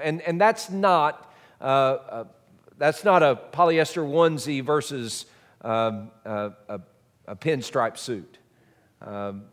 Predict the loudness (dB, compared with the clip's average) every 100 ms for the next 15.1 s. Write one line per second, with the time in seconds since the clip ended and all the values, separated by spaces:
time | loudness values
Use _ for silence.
0 | _ -10 -8 2 4 6 4 2 0 -4
1 | -4 -4 -2 0 0 0 -2 -2 2 2
2 | 0 -2 0 0 -4 -18 _ _ _ _
3 | -6 -6 0 2 2 -2 -10 -6 -2 0
4 | -2 -6 -8 -8 -8 -8 -8 -8 -6 -4
5 | -4 -6 -6 -8 -8 -6 -8 -10 -14 -20
6 | _ _ _ _ _ _ _ 4 8 8
7 | 10 8 10 8 10 10 10 6 2 2
8 | 2 -6 -2 0 2 4 6 4 0 -4
9 | -4 -2 -2 -2 -4 -12 -14 -20 -2 2
10 | 2 2 0 2 4 6 6 2 -4 -6
11 | -8 -8 -16 _ _ -2 0 -2 -4 -8
12 | -6 -2 -2 2 6 6 4 0 0 4
13 | 4 2 -4 -2 0 0 0 -6 6 6
14 | 6 0 -4 0 2 2 0 2 2 4
15 | -2